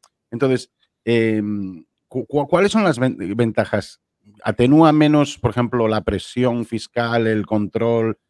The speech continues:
el rey? Pero después parece haber un descontento, o ese descontento, eh, es, digamos, em, proyectado por potencias extranjeras, que también puede ser,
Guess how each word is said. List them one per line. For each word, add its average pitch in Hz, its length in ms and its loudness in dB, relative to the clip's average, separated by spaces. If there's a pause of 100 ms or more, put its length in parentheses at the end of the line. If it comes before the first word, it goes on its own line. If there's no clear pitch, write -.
(160)
el 107 180 0
rey? 127 380 2 (540)
Pero 127 140 0
después 127 320 0
parece 156 300 2
haber 170 140 4
un 165 100 0
descontento, 147 680 2
o 135 200 0
ese 147 120 -2
descontento, 156 720 0 (400)
eh, 110 220 -6
es, 147 480 0
digamos, 131 800 -2
em, 113 560 4
proyectado 120 760 2
por 117 260 2
potencias 123 440 0
extranjeras, 120 800 -2
que 90 100 -10
también 123 260 2
puede 120 200 6
ser, 110 280 0